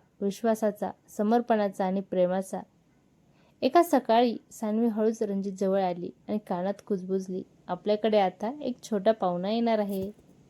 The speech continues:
रणजितने तिला मिठीत घेतलं. त्याच्या डोळ्यात पाणी होतं, पण यावेळी ते अश्रू नव्हते, ते आनंदाचे स्पर्श होता.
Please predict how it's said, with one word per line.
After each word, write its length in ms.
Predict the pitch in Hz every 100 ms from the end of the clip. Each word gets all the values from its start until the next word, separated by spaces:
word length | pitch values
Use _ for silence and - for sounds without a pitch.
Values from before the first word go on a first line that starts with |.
| _ _ _ _ _ 208
रणजितने 460 | 208 240 294 349 311
तिला 180 | 254 254
मिठीत 340 | 214 202 240 -
घेतलं. 320 | 208 196 190 - _ _ -
त्याच्या 220 | 208 214
डोळ्यात 240 | 196 208 214 -
पाणी 240 | 175 196
होतं, 360 | 208 190 180 196 - _ _ _ _ _ -
पण 160 | 277
यावेळी 380 | 277 277 269 262 247
ते 80 |
अश्रू 340 | 233 190 233 233
नव्हते, 500 | 226 214 190 214 220 -
ते 60 | 220
आनंदाचे 720 | 185 202 214 202 196 277 311
स्पर्श 480 | - - 208 202 -
होता. 340 | 220 180 170